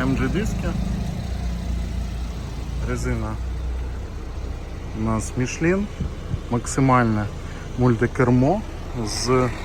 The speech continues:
вставками дерева, такими самими, як і обладнаний у нас салон,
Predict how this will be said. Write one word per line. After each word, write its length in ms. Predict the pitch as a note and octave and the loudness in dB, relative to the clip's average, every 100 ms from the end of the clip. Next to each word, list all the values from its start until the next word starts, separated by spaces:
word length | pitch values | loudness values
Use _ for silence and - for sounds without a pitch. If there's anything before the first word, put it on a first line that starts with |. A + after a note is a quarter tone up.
| - - - - - | -6 -6 -6 -4 -4
вставками 600 | - D3 C3+ A#2+ B2 B2 | 2 6 6 6 2 2
дерева, 440 | A#2 B2 A#2+ C3+ F#3+ - - - - - - - - - - | 4 2 2 0 0 -4 -6 -6 -6 -6 -6 -6 -6 -6 -6
такими 320 | - A#2+ A#2+ | -6 -4 -4
самими, 460 | A2 B2+ B2 A#2 A2+ | -4 -4 -4 -2 -2
як 340 | A2+ - - | -2 -2 2
і 260 | - - - | 2 2 4
обладнаний 520 | C#3 - - - - | 4 4 4 0 -2
у 20 | |
нас 320 | G#2+ G#2+ - - | -4 -4 -4 -4
салон, 340 | A#2+ A2 | -2 -2